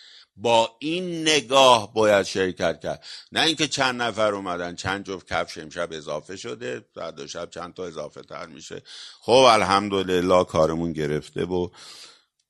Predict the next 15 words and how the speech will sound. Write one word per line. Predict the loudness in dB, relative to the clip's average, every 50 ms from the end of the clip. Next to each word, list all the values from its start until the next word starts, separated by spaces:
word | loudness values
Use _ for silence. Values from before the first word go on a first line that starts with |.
| _ _ _ -2
بله | 0 2 2 4 4 6 6 6 8 8 6 6 6
افراد | 6 4 2 2 4 4 6 6 4
میان، | 2 0 0 0 0 -2
همسایه | -2 -4 -6 -6 -6 -4 -2 -2 -2
هم | -2 -2 -2 -4 -4
خب | -6 -6 -6 -6 -8
توجه | -6 -6 -4 -4 -4 -6 -6 -6 -8 -8
کردن | -6 -6 -4 -4 -4 -4 -6 -8 -10 -10
و | -12 -12
میان | -12 -14 -14 -14
خوبه | -16 _ _ -20 -20 -20 -20
فلان. | _ -20 -20 -20 -20 _ _ _ _ _ _ _ _ _ _ _
اینا | _ _ -20 -20 _
چی، | -20 -20 -20 -20
چیه؟ | -20 -20 -20 -20 -20 _ -20 -20 -20 _ _ _